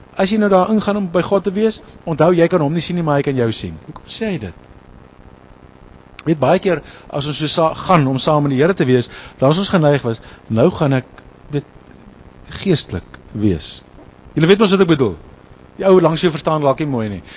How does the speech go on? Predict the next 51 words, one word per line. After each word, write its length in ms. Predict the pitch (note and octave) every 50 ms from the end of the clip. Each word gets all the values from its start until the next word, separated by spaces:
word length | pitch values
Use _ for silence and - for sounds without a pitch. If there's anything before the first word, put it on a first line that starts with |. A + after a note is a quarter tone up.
| - - -
Ver-, 180 | - D#3 C3+ G#2+
wys 200 | B2 D3 E3 -
gou 100 | - G#3 G3
vir 120 | - -
die 100 | F#3 F#3
ou 80 | E3+ D#3
langs 220 | D3+ D#3+ C#3+ -
jou, 100 | D3 C3+
hoe 140 | A#2+ A#2+ B2+
lyk 240 | A#2 G#2+ A2 - -
jy 80 | A#2+ A#2
as 160 | A2+ G#2 -
jy 120 | A#2+ A2 -
geestelik 440 | - - A2+ G#2 - - G2 - - E2
is? 280 | D#2+ - - - - - C2 C2 C2 B1+ B1+ B1+ C2 - - - - - - - - - - - - - -
Toe, 140 | A#3+ A3 F#3+ -
kom 140 | - G#3+ G3+
nou, 160 | G3 G#3+ E3
julle 160 | A#2+ D3+ E3+ D#3+
was 140 | E3+ D#3+
nou 100 | F3+ F3
al 80 | E3+ E3+
almal 180 | F#3 F3+ E3+ D#3
geestelik. 460 | - - D#3 C3 - - - F2+ - - - - - - - -
Wys 180 | B2+ C#3+ C#3+
vir 120 | - F3+ F3
hom, 60 | E3
hoe 100 | C#3+ C3+
lyk 220 | C3+ B2+ B2+ A#2
jy 120 | C3 B2+ B2
as 120 | A2+ G2
jy 220 | A#2 G#2+ G#2+ G2+ F#2 - - - - - - - - - - - - - -
geestelik 440 | - - A2 - - - F#2 E2+ -
is? 240 | - - - - - -
Nee, 140 | A3 G#3
wees 260 | F3+ F3 F#3 G#3 G3+ E3+
nog 100 | G3 E3+
'n 80 | F#3
bietjie 100 | F3+ F3+
meer 160 | E3+ E3 D#3+
geestelik 340 | - C#3 B2+ - - A#2+ -
as 80 | A2+ G2
dit. 200 | F#2+ G#2 F2 - - - - - - - - - - - - - - - - - - -
<laughs> 220 | - - D3+ A#2 -
Nee, 120 | D3 G#2+ -
man. 260 | A#2 F#2+ E2 E2 F2+ G2 C2 - - - - - - - E3 E3+ - - - - B1+ B1+ C2 B1+ B1+ B1 B1+ B1+ - - - - - - - - - - - - - - - -
Hy 140 | - D#4 D#4+
sê 220 | B3 - C#4 A#3 F#3+
vir 140 | F3+ - E3
ons 220 | D#3+ D3+ C#3+ C3 B2+
hierso 440 | C3 C3 C#3 C3 - - G#2 G2 G2